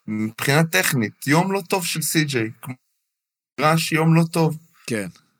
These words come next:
Speaker 1: עכשיו, אתה יודע, אתה יכול לקחת אחריות, לה-, להתרחק קצת מהכדור, לתת יותר לאחרים, אתה יודע,
Speaker 2: כן.
Speaker 1: ללכת זה. הוא לקח שם הרפתקה,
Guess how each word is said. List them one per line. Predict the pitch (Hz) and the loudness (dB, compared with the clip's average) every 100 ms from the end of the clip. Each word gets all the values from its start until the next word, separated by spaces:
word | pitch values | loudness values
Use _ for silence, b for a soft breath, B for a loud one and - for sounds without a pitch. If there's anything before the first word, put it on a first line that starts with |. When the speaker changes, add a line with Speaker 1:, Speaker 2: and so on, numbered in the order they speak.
| _ _ _ _ - | _ _ _ _ -14
Speaker 1:
עכשיו, | - 101 | -8 -8
אתה | - | -6
יודע, | 101 165 131 | 2 4 4
אתה | - 95 | 0 -6
יכול | 123 147 | -2 -2
לקחת | 160 151 123 | -2 -4 -4
אחריות, | 98 - 95 98 95 85 - - - | -4 -4 -2 0 -2 -4 -10 -18 -14
לה-, | - 90 - 82 - - | -12 -10 -8 -8 -10 -14
להתרחק | 87 - 98 - - | -12 -8 -6 -2 -2
קצת | - 117 | -2 -4
מהכדור, | 104 95 101 90 110 95 | -4 -4 -4 2 2 2
לתת | 90 92 | -4 -6
יותר | 101 107 104 | -4 -2 0
לאחרים, | 101 - 90 101 107 92 | 0 -2 -2 0 0 -2
אתה | - | -4
יודע, | 101 | 0
Speaker 2:
כן. | 95 | 0
Speaker 1:
ללכת | 98 101 | -2 -6
זה. | 85 87 - b b b | -8 -10 -10 b b b
הוא | 139 143 | -2 0
לקח | 123 131 - | 2 0 0
שם | 135 104 | -2 0
הרפתקה, | 92 - 92 - - 95 | -2 -4 -10 -8 -4 -2